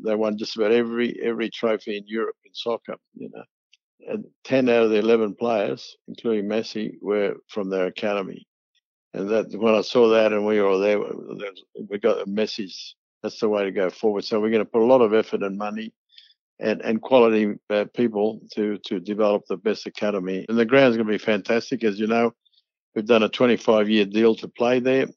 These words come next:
and also we're building our own. We, we signed the contract yesterday with, uh, John Holland to build our, our offices, uh, or the Centre of Excellence, as they call it, i-, inside the, the stadium.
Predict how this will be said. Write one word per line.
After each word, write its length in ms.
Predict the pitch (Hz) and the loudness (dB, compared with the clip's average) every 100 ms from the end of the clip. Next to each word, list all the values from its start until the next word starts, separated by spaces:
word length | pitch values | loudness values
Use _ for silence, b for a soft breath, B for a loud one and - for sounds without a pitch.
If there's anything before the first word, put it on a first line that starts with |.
| _ | _
and 160 | 107 98 | -6 -2
also 360 | 104 101 - 101 | -2 -2 -2 -2
we're 140 | 101 | -2
building 440 | 95 107 104 98 | 0 0 0 -4
our 200 | 98 95 | -2 0
own. 300 | 107 104 101 - _ _ _ _ - | 0 -2 -6 -10 _ _ _ _ -8
We, 260 | 98 90 - | -6 -4 -2
we 220 | 101 98 | -2 -2
signed 340 | - 117 113 | 0 0 0
the 60 | 101 | -2
contract 440 | - 110 - 95 | 0 -2 -2 -6
yesterday 400 | 101 98 - 104 | -4 -6 -6 -6
with, 260 | 98 98 - - | -6 -8 -8 -8
uh, 180 | 98 95 101 - - | -6 -8 -12 -18 -8
John 180 | 110 | -6
Holland 420 | 104 110 120 127 - | -2 0 0 -2 -6
to 100 | 98 | -8
build 280 | 101 107 104 | -2 0 0
our, 280 | 98 92 - b b b b - | 0 -2 -8 b b b b -10
our 60 | 107 | -2
offices, 600 | 104 - 117 101 107 110 | -2 -2 -4 -6 -8 -4
uh, 200 | 101 90 - | -4 -4 -8
or 140 | 95 | -8
the 260 | 92 90 90 | -6 -6 -8
Centre 320 | - - 107 98 | -10 -4 -2 -2
of 120 | 92 | -2
Excellence, 460 | 110 - 110 95 | -4 -4 -8 -8
as 120 | 101 92 | -10 -6
they 140 | 95 | -8
call 360 | - 113 110 107 | -2 0 0 -2
it, 120 | 104 | -8
i-, 220 | - - | -10 -8
inside 420 | 95 - 107 101 | -8 -4 -4 -4
the, 220 | 98 92 92 - | -6 -10 -10 -14
the 100 | 92 | -12
stadium. 560 | - 113 120 127 127 | -4 0 2 2 -2